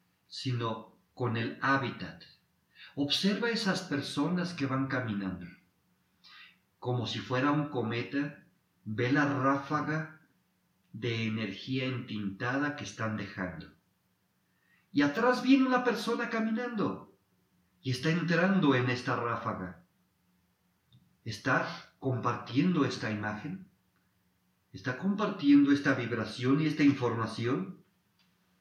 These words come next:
Y solamente es en un área muy pequeña, en esta plaza, en este jardín,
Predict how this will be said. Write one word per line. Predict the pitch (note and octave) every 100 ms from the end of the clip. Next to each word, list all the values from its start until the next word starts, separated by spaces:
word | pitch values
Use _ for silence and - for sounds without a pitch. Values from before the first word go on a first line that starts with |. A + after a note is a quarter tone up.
| _ _ _ _ - - _
Y | -
solamente | - D#3 C#3+ B2+ A#2+ A2+ A2
es | G2+ A2
en | G#2
un | G#2+ G#2+
área | G#2+ G#2+
muy | G2+ G#2+ A#2+
pequeña, | G#2+ - A2 A2+ A2 G#2+ G#2 - _ _ _ _ _ _ _
en | G#2+ G#2+
esta | G2+ - F#2
plaza, | G2 F#2+ G#2+ A2 - F#2+
en | F#2+
este | F#2+ - F#2+
jardín, | F#2+ F#2 G2 F#2+ F#2